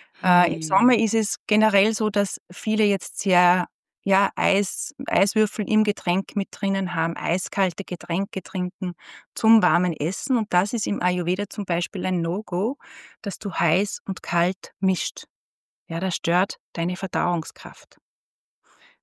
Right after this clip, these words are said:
Speaker 1: Daher trinken wir, wenn wir was zum Essen trinken, ein paar Schlückchen warmes Wasser dazu oder einen Kräutertee.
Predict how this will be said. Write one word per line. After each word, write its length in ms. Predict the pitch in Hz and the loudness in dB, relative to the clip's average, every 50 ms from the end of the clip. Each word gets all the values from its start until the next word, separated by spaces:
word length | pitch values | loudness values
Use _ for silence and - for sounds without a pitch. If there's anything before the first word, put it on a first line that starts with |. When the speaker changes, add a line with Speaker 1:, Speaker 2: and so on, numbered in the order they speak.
| _ - | _ -2
Speaker 1:
Daher 320 | - 175 185 196 202 196 | 0 0 2 2 0 0
trinken 480 | - - - 226 262 285 - 240 233 220 | 0 2 4 4 4 4 4 2 4 4
wir, 200 | 220 208 175 165 | 4 2 2 2
wenn 200 | 180 190 220 262 | 4 4 6 6
wir 160 | 277 262 233 | 6 6 4
was 140 | 214 214 - | 2 2 -2
zum 160 | - - 208 | -4 -6 -4
Essen 360 | - - 180 185 - - 202 190 | -2 -2 -2 -4 -4 -6 -6 -6
trinken, 380 | - - 190 196 - - 196 | -4 -2 -4 -4 -4 -2 -2
ein 120 | 185 185 175 | -2 -2 0
paar 160 | - 170 170 | 0 0 0
Schlückchen 520 | 160 - - 190 - - - - 180 175 | 0 -2 -4 -4 -4 -4 -6 -4 -2 0
warmes 320 | 170 160 156 156 160 - - | 0 0 0 0 -2 -2 -2
Wasser 320 | 170 214 233 - - 247 | -2 -2 -2 -2 -2 -2
dazu 400 | 233 220 208 - - 220 214 208 | -2 -2 -4 -4 -4 -2 -2 -2
oder 180 | - 180 175 165 | -2 -2 -2 -2
einen 220 | - 165 160 160 156 | -2 0 -2 -2 -4
Kräutertee. 680 | - - 175 185 202 - - 196 - - 180 180 175 | -2 0 0 0 0 0 -2 -4 -2 -2 -2 -2 -2